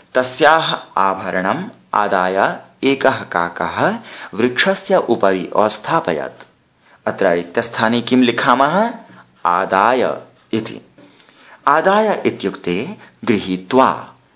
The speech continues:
लेकर। राजसेवकाः काकम् अनुसृत्य समीपम् अगच्छन्। तत्र ते सर्पं च अमारयन्। राजसेवकाः काकम् अनुसृत्य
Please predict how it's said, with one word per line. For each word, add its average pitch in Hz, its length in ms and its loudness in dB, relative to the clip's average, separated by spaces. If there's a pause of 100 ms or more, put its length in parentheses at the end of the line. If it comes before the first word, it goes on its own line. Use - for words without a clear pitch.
(120)
लेकर। 127 500 -2 (880)
राजसेवकाः 110 1120 2 (320)
काकम् 160 400 2
अनुसृत्य 98 920 -2 (720)
समीपम् 185 680 2
अगच्छन्। 87 580 -2 (560)
तत्र 117 320 -2
ते 90 280 -8
सर्पं 127 560 0
च 170 120 0 (440)
अमारयन्। 90 640 0 (720)
राजसेवकाः 104 1080 0
काकम् 160 580 0
अनुसृत्य 92 840 -2